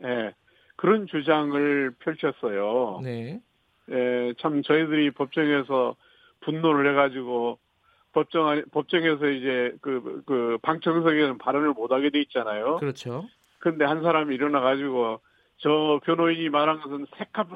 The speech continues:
Speaker 1: 새빨간 거짓말입니다."
Speaker 2: 음.
Speaker 1: 아, 이렇게 소리칠 정도로
Speaker 2: 네.
Speaker 1: 예, 그렇게 이제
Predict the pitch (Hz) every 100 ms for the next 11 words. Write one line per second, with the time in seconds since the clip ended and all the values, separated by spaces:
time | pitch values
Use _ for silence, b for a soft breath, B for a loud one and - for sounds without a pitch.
0 | - 175 220 214 196 147 156 156 165 165
1 | 156 151 127 120 113 - _ 135 127 123
2 | 120 131 170 156 170 156 143 208 196 -
3 | 180 170 147 120 110 110 160 175 131 120
4 | 113 113 110 - _ _ - 131 123 120
5 | 120 117 - 147 - 147 139 127 131 123
6 | 120 117